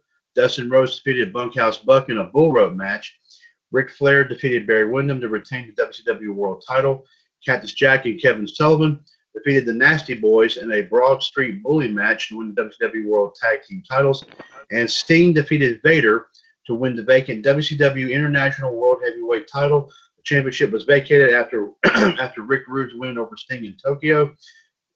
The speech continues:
uh, a few days earlier was overturned. Sting refused the title, thus making the championship vacant.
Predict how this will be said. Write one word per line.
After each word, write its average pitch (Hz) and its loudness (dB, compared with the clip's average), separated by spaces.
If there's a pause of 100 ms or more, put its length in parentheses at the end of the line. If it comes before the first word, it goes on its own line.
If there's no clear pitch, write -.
(140)
uh, 107 0
a - -20
few 131 0
days 120 4
earlier 135 4
was 113 0
overturned. 147 0 (280)
Sting 139 -4
refused 147 -2
the 165 -4
title, 139 -2
thus 123 -2
making 123 -6
the 117 -10
championship 110 -16
vacant. 127 0